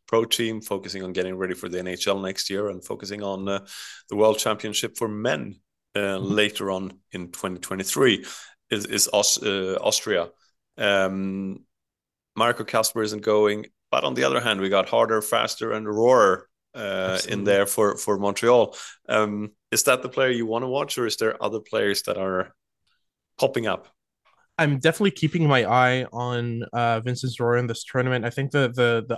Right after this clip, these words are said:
Speaker 2: upgrades to his game in the offseason have been really useful. You know, he's always been that sort of punishing, um, physical type of, of forechecker despite his size. Uh, he's, he's always been the type of guy to, to, to go headfirst into corners and come away with the puck nine times out of ten. So,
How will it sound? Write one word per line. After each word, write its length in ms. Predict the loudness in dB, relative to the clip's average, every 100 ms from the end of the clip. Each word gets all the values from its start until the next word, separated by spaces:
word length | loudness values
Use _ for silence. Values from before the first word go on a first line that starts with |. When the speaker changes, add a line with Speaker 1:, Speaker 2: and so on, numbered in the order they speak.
| -2
Speaker 2:
upgrades 540 | -2 2 4 4 0 -2
to 80 |
his 180 | -2 -2
game 260 | -2 0 0
in 60 |
the 100 | -2
offseason 500 | 0 0 -2 -8 -6
have 120 | -6 -4
been 120 | -4
really 200 | -4 -4
useful. 500 | -6 -6 0 2 2
You 80 | 2
know, 80 |
he's 140 | -2 2
always 200 | 2 2
been 120 | 0
that 160 | -2 -2
sort 120 | -4
of 80 | -2
punishing, 600 | -2 0 -2 -2 -2 -6 -12 -16 2
um, 340 | 4 4 0 -6 -2
physical 680 | 0 2 2 2 2 2 0
type 340 | -2 -2 -2
of, 240 | -2 -4 -2
of 180 | -6 -8
forechecker 600 | -8 -2 0 0 0 0
despite 400 | -2 -2 0 0
his 160 | -2
size. 460 | -2 2 2 2 -2 -12 -20 -2
Uh, 160 | 2 2
he's, 300 | 0 -4 -6 -8
he's 160 | -4 2
always 280 | 4 4
been 120 | 2 -2
the 80 |
type 220 | 0 -2 -2
of 80 |
guy 200 | 0 2
to, 120 | 2 -2
to, 280 | -4 -6
to 220 | -4 -6 -4
go 180 | 0 2
headfirst 440 | 0 0 -2 -2
into 140 | -6
corners 400 | -6 -4 -4 -4
and 80 | -6
come 160 | -4 -2
away 240 | 2 2
with 140 | 0 -6
the 80 |
puck 260 | -6 -4 -4
nine 160 | -6 -4
times 260 | -6 -6
out 80 | -10
of 80 | _
ten. 280 | -4 -4 -4
So, 300 | -4 -4